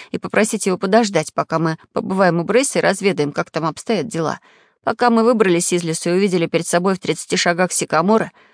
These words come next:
уже стало смеркаться. Мы задыхались и обливались потом от быстрого бега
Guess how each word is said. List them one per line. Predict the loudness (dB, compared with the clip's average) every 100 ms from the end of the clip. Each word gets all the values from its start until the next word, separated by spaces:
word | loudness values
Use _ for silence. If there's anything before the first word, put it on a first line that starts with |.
| _ -4
уже | 0
стало | 0 2 0
смеркаться. | 0 -2 0 -2 -2 -10 -12 _ _ _
Мы | -4
задыхались | -4 -2 -2 0 0 0
и |
обливались | -2 -2 0 2 0
потом | 2 2 2
от | 0 0
быстрого | -4 -2 -2
бега | 2 0 0